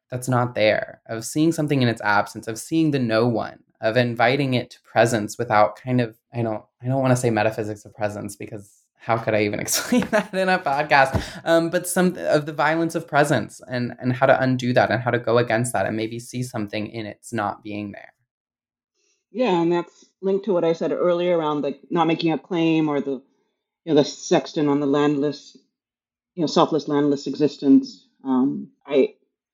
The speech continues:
Speaker 2: it, it's frustrating. I'm, I, like, I, like, I, even my instinct when you wanted to do the interview, and I was like, "Uh, okay, I, I don't know what to say," 'cause I don't wanna, I'd rather just hear what you had to say, because I, I, you know, I wrote,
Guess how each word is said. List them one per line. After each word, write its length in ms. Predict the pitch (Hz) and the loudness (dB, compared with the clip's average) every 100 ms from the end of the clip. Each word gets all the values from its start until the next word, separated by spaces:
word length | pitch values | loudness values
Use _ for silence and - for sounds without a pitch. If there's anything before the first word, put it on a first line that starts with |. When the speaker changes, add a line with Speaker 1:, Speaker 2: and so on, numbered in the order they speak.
| _ - | _ -6
Speaker 2:
it, 260 | 160 - | -4 -4
it's 260 | - 214 - | 2 4 4
frustrating. 680 | 240 - - 170 135 147 156 | 0 -4 -2 0 0 0 0
I'm, 180 | 151 - | 0 0
I, 180 | 165 131 _ | -2 -2 _
like, 140 | - 139 | -2 2
I, 140 | 117 - _ _ _ _ _ _ _ | 0 -2 _ _ _ _ _ _ _
like, 220 | - 180 - | -2 -2 -2
I, 80 | 196 | -2
even 320 | 226 233 208 | 0 0 0
my 160 | 190 | 2
instinct 320 | 196 - 233 190 | 0 -2 -4 -2
when 140 | 170 | 0
you 120 | 165 | 2
wanted 260 | 160 160 160 | 2 0 -4
to 60 | |
do 140 | - 165 | -2 0
the 200 | 156 - _ _ - | 0 -4 _ _ -10
interview, 380 | 202 226 175 160 | -6 0 2 2
and 80 | 151 | 0
I 40 | |
was 80 | 147 | 0
like, 200 | 151 - | -2 0
"Uh, 140 | 127 - | -2 -2
okay, 160 | - 190 | -4 0
I, 100 | 160 - | 0 0
I 80 | 165 | -2
don't 160 | 180 | 0
know 100 | 185 | 2
what 140 | 175 175 | 0 -4
to 80 | - | -4
say," 220 | 214 196 | 2 2
'cause 120 | 185 | 2
I 80 | 160 | -2
don't 160 | 185 | 0
wanna, 260 | 190 180 165 _ _ _ _ _ _ _ _ - | 0 0 -4 _ _ _ _ _ _ _ _ -14
I'd 120 | 175 | -4
rather 220 | 190 202 | 0 2
just 160 | 208 208 | 0 -2
hear 100 | 196 | -2
what 100 | 156 | 0
you 160 | 180 | 2
had 200 | 226 233 | 2 0
to 60 | - | -4
say, 240 | - 269 | -4 0
because 340 | 269 247 196 180 | 0 0 -2 -2
I, 220 | - 147 - _ | -2 -4 -6 _
I, 260 | 165 196 202 | -2 0 0
you 80 | 214 | -2
know, 100 | 180 | -6
I 180 | - 185 | -2 0
wrote, 260 | 202 196 | 2 0